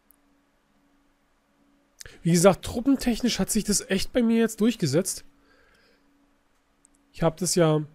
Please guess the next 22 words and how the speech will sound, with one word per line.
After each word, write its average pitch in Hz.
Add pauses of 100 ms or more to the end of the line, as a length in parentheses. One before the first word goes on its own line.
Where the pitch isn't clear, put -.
(2000)
heute, 165
jetzt -
kann 143
ich's 139
euch 135
ja 127
sagen, 143 (400)
<laughs> -
äh, 135
ich 131
hab's 139
ja 127 (1120)
vorher 139
schon 127 (680)
an 139
diesem 123
heutigen 131
Tag, 131
sage 151
ich 147
jetzt -
mal 147